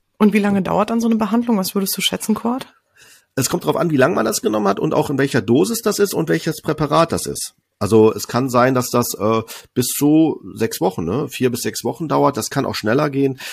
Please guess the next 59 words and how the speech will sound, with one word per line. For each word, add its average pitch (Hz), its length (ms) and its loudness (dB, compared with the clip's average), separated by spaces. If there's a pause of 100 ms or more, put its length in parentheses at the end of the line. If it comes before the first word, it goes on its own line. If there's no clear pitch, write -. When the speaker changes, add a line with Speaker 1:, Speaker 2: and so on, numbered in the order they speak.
(120)
Speaker 2:
Das - 140 -8
kommt 120 180 -2
halt 113 140 -2
wirklich 113 180 -8
drauf 117 260 -4
an, 82 280 -4 (160)
ne? 98 140 -4
Das 101 180 -4
Medikament 107 360 0
wird 120 140 -2
ja 117 80 0
nicht 131 240 0
plötzlich, 123 480 -2
zack, - 300 -4 (100)
raus, - 440 0
ne? 107 200 -2
Speaker 1:
Aber 196 300 0
Speaker 2:
Also 101 160 -2
auch 117 80 2
bei 117 140 2
einer 110 180 4
Al-, 101 240 0
Alkoholentgiftung 98 1040 0
geht 104 120 -4
man 101 120 -2
ja 98 80 0
auch, 101 160 -2
sagt 98 180 -8
man 110 80 0
ja 90 80 -2
auch 113 120 2
nicht, 107 180 -4
äh, 98 220 0
jetzt, 92 360 -2
äh, 92 320 -6
du, 92 200 -12 (140)
du 92 180 -12
kriegst - 320 -14
gar 98 180 2
nichts 120 220 -4
mehr. 127 340 4 (340)
Und, 110 400 -2
äh, 95 40 -2
also 98 160 -2
ich - 20 -6
meine, 120 100 6
man 107 140 2
wird 120 180 2
in 107 140 -6
der 101 100 -2
Klinik 113 300 -2
keinen 95 160 -2
Alkohol 107 320 -2
bekommen, 95 340 -4
aber 90 140 -6
es - 100 -8
gibt 104 160 -6
so 95 100 -2
Alkoholersatzstoffe. 98 1040 -4